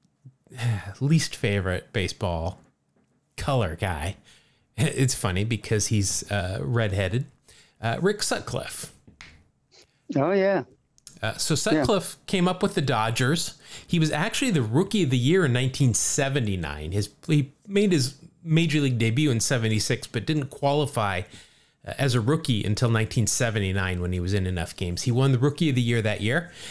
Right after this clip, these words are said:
Speaker 1: He also won the National League Cy Young Award in nineteen eighty-four,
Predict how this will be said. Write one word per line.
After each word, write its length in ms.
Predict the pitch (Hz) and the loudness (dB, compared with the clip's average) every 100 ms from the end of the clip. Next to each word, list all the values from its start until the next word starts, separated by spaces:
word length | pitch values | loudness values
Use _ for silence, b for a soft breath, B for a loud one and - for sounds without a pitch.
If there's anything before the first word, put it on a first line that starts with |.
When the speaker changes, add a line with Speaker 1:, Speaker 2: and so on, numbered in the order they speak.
| B | B
Speaker 1:
He 180 | - - 147 | -6 -4 0
also 400 | 185 208 247 233 | 0 2 0 2
won 320 | 147 147 143 | 2 2 4
the 80 | 123 | 2
National 460 | 123 170 165 156 | 2 0 0 2
League 180 | 127 98 | 2 2
Cy 340 | - 139 143 | -2 0 2
Young 260 | 180 175 123 | 2 2 2
Award 320 | 104 107 113 | 2 2 2
in 140 | 113 101 | 2 2
nineteen 520 | 127 - 180 175 170 | 2 0 2 2 2
eighty-four, 880 | 135 139 107 - 202 208 113 107 | 2 2 2 0 0 2 2 0